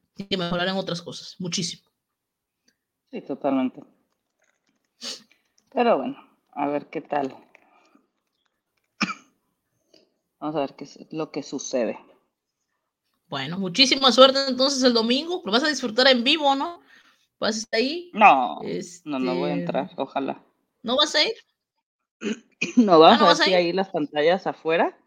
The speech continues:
Speaker 2: Este, y vamos a ver qué, qué
Speaker 1: Bueno,
Speaker 2: hay
Speaker 1: eso
Speaker 2: de
Speaker 1: cuenta
Speaker 2: ambiente
Speaker 1: también,
Speaker 2: ahí.
Speaker 1: eso cuenta como ir. Ven, está
Speaker 2: Bueno.
Speaker 1: bien, para que veas por las pantallas ganar a los Rams.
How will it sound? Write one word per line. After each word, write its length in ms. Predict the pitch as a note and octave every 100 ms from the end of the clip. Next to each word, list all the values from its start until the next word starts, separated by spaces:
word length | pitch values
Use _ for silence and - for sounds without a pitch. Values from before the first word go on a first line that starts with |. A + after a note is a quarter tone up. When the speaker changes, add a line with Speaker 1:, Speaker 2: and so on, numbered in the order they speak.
| _ _ _ _ _ _ _ _ -
Speaker 2:
Este, 540 | C#3+ C3 - _ -
y 220 | C3 B2 B2
vamos 300 | A#2+ C3 -
a 60 |
ver 160 | A2 A2 - - - _
qué, 120 | - C3
qué 40 |
Speaker 1:
Bueno, 400 | E3+ A3+ B3 G3+
Speaker 2:
hay 200 | A2+ A2+ -
Speaker 1:
eso 180 | F#3
Speaker 2:
de 100 | B3+
Speaker 1:
cuenta 220 | B3+ C4 C4
Speaker 2:
ambiente 120 | A#3 A3+ A3+
Speaker 1:
también, 40 | A3 A3 -
Speaker 2:
ahí. 140 | -
Speaker 1:
eso 180 | - A#3
cuenta 260 | A3 A#3+ B3
como 260 | A#3 G3 G#3+
ir. 160 | B3+ A#3+ - _ _ _ _ _ _ _ _ _ _ _ _
Ven, 140 | - C#3+
está 160 | A#3+
Speaker 2:
Bueno. 160 | A#3 F#3
Speaker 1:
bien, 140 | F3+
para 160 | E3 D#3
que 80 | D#3+
veas 140 | E3 F3
por 100 | G3
las 120 | F#3
pantallas 380 | E3+ E3 E3 F3+
ganar 200 | E3+ D#3 E3
a 40 |
los 100 | D#3
Rams. 420 | D#3 D#3+ E3+ F3